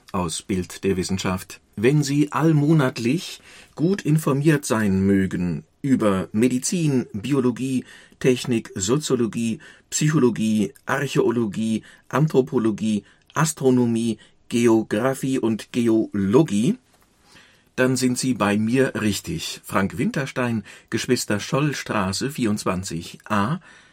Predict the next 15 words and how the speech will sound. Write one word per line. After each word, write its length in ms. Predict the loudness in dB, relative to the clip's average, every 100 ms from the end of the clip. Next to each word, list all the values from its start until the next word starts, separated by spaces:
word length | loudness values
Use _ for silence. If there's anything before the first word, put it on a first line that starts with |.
| _ _ -4
drei 320 | 0 0 0
fünf 480 | 0 0 0 -2 -8 _
null 600 | 0 4 4 4 0 -6 -12 -8
drei 400 | -4 -2 -2 -2
neun, 600 | 0 2 2 0 -2 -4 -14 -14 -2
Marburg. 720 | 0 0 -2 -4 -6 -8 -20 _ _ _ _ _ _ _ _ _ _ _ _ _ _ 2
Telefon 560 | 4 4 2 2 0 -2 0
null 240 | 4 4
eins 340 | 2 0 -2
sieben 560 | -4 -4 -4 0 0 0
null 680 | 0 2 4 4 4 0 -4 -10 _
eins 540 | -2 0 0 -2 -4
vier 400 | -8 0 2 2 -2
fünf 520 | -4 0 0 -2 -8 -14 -6
acht 400 | -4 -6 -14